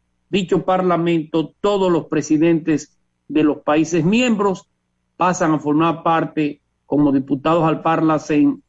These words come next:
de manera vitalicia. Sin embargo, la idea de que esté en el Parlacén no lo libera de poder ser extraditado a Estados Unidos, sino que tiene que pasar por un proceso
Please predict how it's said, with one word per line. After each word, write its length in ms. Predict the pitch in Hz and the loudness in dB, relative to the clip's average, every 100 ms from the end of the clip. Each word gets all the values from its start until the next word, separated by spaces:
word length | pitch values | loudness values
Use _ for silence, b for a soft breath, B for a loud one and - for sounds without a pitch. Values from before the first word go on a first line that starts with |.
| _ _ - | _ _ -2
de 120 | 135 | 0
manera 400 | 127 123 131 135 | 2 0 0 0
vitalicia. 640 | 127 117 113 107 98 95 - _ _ _ _ | 0 -2 -2 -2 -4 -10 -14 _ _ _ _
Sin 280 | - 254 233 | -4 0 0
embargo, 600 | 190 165 139 135 131 - _ _ - | 0 0 0 -2 -4 -8 _ _ -4
la 180 | 160 156 | 0 2
idea 300 | 156 185 202 | 2 2 0
de 200 | 202 185 | -2 -4
que 100 | 175 | -6
esté 200 | - 185 | -2 0
en 100 | 180 | 0
el 120 | 156 | 0
Parlacén 680 | 175 170 175 - 226 214 196 | 0 0 0 0 -2 -2 -2
no 220 | 196 214 | 0 2
lo 160 | 196 190 | 2 2
libera 720 | 175 160 165 156 151 147 - _ - | 0 0 0 2 0 -2 -8 _ -4
de 120 | 143 | -4
poder 360 | - 147 156 151 | 0 2 2 0
ser 200 | 156 147 | 0 0
extraditado 560 | 143 143 127 - 143 | 0 -2 0 0 0
a 20 | |
Estados 320 | 135 151 156 175 | 0 0 0 2
Unidos, 300 | 170 165 156 | 2 2 2
sino 280 | 185 185 | 0 0
que 360 | - 190 185 - _ _ _ _ | 0 0 0 -6 _ _ _ _
tiene 320 | - 220 214 202 | -2 0 2 0
que 120 | 180 | 0
pasar 500 | 185 170 190 175 156 | 0 0 0 0 0
por 160 | 160 | 0
un 100 | 165 | 0
proceso 720 | 156 160 143 170 156 160 131 | 0 -2 0 0 0 -2 -2